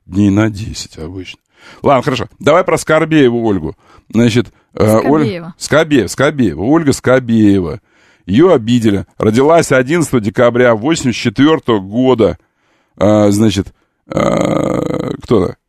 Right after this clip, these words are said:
Speaker 1: Она родилась в Волжском, Волгоградской области. Это очень хорошее место, там арбузы, мы знаем. Значит, Волжский, ну, там гидроэлектростанция.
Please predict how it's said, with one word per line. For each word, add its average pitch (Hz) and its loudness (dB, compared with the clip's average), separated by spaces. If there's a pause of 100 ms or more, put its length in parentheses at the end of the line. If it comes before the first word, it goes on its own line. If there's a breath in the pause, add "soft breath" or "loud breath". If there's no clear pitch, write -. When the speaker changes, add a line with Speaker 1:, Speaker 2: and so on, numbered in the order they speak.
(160)
Speaker 1:
Она 135 2
родилась 147 -2
в 101 -14
Волжском, 135 0 (100)
Волгоградской 120 0
области. 120 0
Это 101 0
очень 110 -2
хорошее 101 0
место, 117 -2
там 95 0
арбузы, 95 -4
мы 73 -8
знаем. 76 -8 (480 soft breath)
Значит, 117 0
Волжский, 127 0
ну, 104 -4
там 98 -4
гидроэлектростанция. - -8